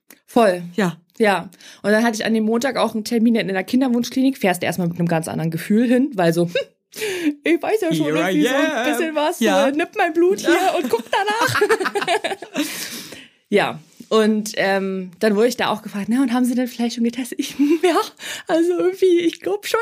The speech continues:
Speaker 1: dass das diesmal geklappt hat."
Speaker 2: Ja.
Speaker 1: Weil die halt auch alle so mitgefiebert haben. Die haben immer alle gesagt, "Mensch, und jetzt ist Ihre Zeit und jetzt, ne, jetzt klappt das hier mal für Sie und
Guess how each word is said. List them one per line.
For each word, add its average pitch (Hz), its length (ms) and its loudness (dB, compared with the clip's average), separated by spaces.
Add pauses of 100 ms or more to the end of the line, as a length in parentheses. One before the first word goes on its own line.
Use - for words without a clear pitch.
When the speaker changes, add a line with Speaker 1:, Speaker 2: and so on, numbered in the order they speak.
Speaker 1:
dass 403 160 -2
das 349 160 -6
diesmal 330 340 0
geklappt 320 400 -8
hat." 359 240 -2
Speaker 2:
Ja. 180 300 0 (400)
Speaker 1:
Weil 220 160 4
die 208 160 0
halt 208 140 0
auch 202 160 -6
alle 247 240 4
so 214 100 2
mitgefiebert 175 680 -2
haben. 165 120 -4
Die 180 80 0
haben 170 80 -2
immer 202 220 -2
alle 185 120 -2
gesagt, 196 240 -2 (320)
"Mensch, 233 280 4
und 226 160 0
jetzt 233 160 -2
ist 233 120 -12
Ihre 233 220 -2
Zeit 233 320 -2
und 220 80 -2
jetzt, 233 240 -4 (220)
ne, 285 220 2 (100)
jetzt 247 220 -2
klappt 262 220 -2
das 233 120 -2
hier 240 140 -2
mal 226 260 2
für 226 140 -6
Sie 220 400 2
und 208 460 -2